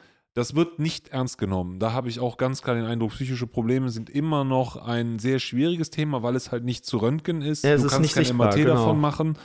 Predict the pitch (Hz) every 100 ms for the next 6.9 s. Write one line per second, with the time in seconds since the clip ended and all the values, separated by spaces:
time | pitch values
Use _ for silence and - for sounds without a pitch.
0 | - _ _ _ _ _ _ _ - 135
1 | 135 135 135 123 123 127 113 110 143 143
2 | - 170 170 151 127 143 151 135 135 143
3 | 147 143 135 139 139 127 123 - _ _
4 | _ - 139 170 165 156 165 160 139 131
5 | 117 123 120 95 90 90 98 98 - -
6 | 120 113 131 127 127 123 123 - -